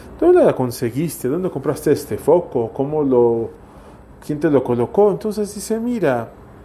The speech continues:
yo la verdad estaba tranquilo acá y de repente, poco a poco, empezó a salir un foco del techo, se hizo una grieta en el techo y empezó a salir un foquito nuevo,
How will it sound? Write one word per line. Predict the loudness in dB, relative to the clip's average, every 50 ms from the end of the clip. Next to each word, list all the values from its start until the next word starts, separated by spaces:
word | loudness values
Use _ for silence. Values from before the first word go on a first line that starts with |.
| -20 -20 -4
yo | -2 -2 0
la | 2 0 0
verdad | 0 0 0 -2
estaba | -2 -2 0 2 2 2
tranquilo | 0 -4 -10 -12 -10 -10 -8 -6 -6 -6
acá | -8 -6 -2 0 0 0 -2 -4 -8 -14 -20 -20 -20 -20 -20 -20 -20 -20 -20 -20 -10 -4
y | -4 -2
de | 0 0
repente, | 0 0 -2 0 2 2 4 4 2 -2 0 0 0 0 0 -2 -6 -10 -16 -20 -20 -20 -20 -20 -20 -4
poco | 0 0 0 2 2 0
a | 0 2
poco, | 2 2 4 4 2 2 2 2 2 2 2 -4 -14 -20 -20 -20 _ -20 -20 -20 -18
empezó | -18 -16 -14 -14 -16 -10 -8 -8 -8
a |
salir | -8 -8 -10 -6 -4 -4 -4
un | -4 -6
foco | -2 -2 -2 -2 0 -2 -4 -2
del | -2 -6 -8 -4
techo, | 0 0 0 0 0 -4 -4 -2 -2 -2 -2 -4 -12 -20 -20 -20 -20 -20 -20 -18 -18
se | -16 -6 0 2
hizo | 2 2 2 0 0 2 2 2 2 -2 -8 -14 -14 -16 -18 -20 -20 -20 -20 -20 -20 -20 -20 -20 -20 -20 -20 -6 -4
una | -2 0 0 0
grieta | 0 2 4 4 4 4 2 -2
en | -6
el | -6 -8 -4
techo | 0 2 2 2 2 -2 -6 -6 -6
y | -4 -4
empezó | -6 -6 -8 -10 -8 -8 -8
a |
salir | -6 -6 -6 -6 -4 -2 0 0 0 0 -2 -8 -18 -20 -20 -20 -20 -20 -20 -20 -20 -20 -20 -20 -18 -10 -8
un | -8 -8
foquito | -4 -6 -6 -6 -6 -10 -4 -2 -2 0
nuevo, | 2 2 2 2 0 0 -2 -2 -4 -4